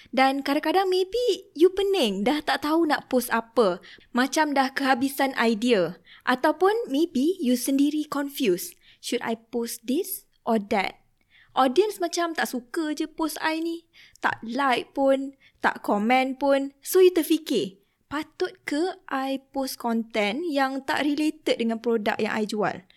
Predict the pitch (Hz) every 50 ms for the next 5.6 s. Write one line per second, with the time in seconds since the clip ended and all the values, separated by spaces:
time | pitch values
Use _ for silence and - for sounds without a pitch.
0 | - - - - _ - - 226 220 220 220 220 202 214 226 220 233 302 392 -
1 | _ - - 214 208 - - - - 240 226 220 240 214 - - - 240 233 208
2 | 120 - - _ _ _ _ _ _ _ _ _ _ _ _ _ _ _ _ -
3 | - - - - 247 247 285 285 294 294 285 302 285 - - 269 277 294 285 -
4 | 240 233 233 240 247 254 277 311 311 285 247 254 247 240 - - - 233 226 226
5 | 233 226 208 208 214 269 285 233 254 247 247 240